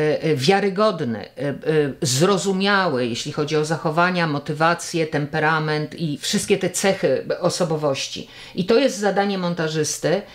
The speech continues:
żeby wybierać takie kwestie, takie gesty, taką ekspresję aktorską, żeby układało się to właśnie w, w, w spójny psychologicznie obraz postaci. I to jest jedna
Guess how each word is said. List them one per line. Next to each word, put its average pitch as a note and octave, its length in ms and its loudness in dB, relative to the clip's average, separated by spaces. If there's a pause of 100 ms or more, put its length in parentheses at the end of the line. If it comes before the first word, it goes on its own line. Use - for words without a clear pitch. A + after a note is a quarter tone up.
(160)
żeby F3+ 260 2
wybierać F3+ 560 2
takie E3+ 340 0
kwestie, C3+ 880 -2
takie C3+ 520 0
gesty, C#3+ 600 0
taką F3+ 300 0
ekspresję D3+ 840 0 (340)
aktorską, E3+ 760 -2 (260)
żeby F3 300 2
układało F#3 600 2
się F#3 160 -6
to F3 100 -2
właśnie F3 540 0
w, - 140 -10 (260)
w, D3 560 -4
w - 60 -4
spójny A3 680 2 (200)
psychologicznie E3 840 0
obraz C#3+ 320 -2
postaci. - 720 -4 (520)
I F#3 120 2
to A3 140 4
jest A#3 280 2
jedna E3+ 640 2